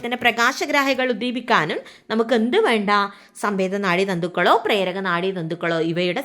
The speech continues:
സഹായം ആവശ്യമില്ല. ക്ലിയർ ആണല്ലോ? നെക്സ്റ്റ് എട്ടാമത്തെ ക്വസ്റ്റ്യൻ, റെറ്റിനയിലേക്ക് പ്രകാശം കേന്ദ്രീകരിക്കുന്നതിന്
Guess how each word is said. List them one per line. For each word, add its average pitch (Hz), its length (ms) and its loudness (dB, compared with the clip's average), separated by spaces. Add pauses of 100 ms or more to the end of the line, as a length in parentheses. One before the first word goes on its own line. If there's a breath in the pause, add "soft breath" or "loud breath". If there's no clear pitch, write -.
സഹായം 185 380 -4 (240)
ആവശ്യമില്ല. 143 580 -2 (1500 loud breath)
ക്ലിയർ 240 320 6
ആണല്ലോ? 208 320 0 (400)
നെക്സ്റ്റ് - 340 -2 (220)
എട്ടാമത്തെ 160 440 0
ക്വസ്റ്റ്യൻ, 139 300 -6 (440 soft breath)
റെറ്റിനയിലേക്ക് 277 840 2 (160)
പ്രകാശം 262 640 0
കേന്ദ്രീകരിക്കുന്നതിന് 220 920 0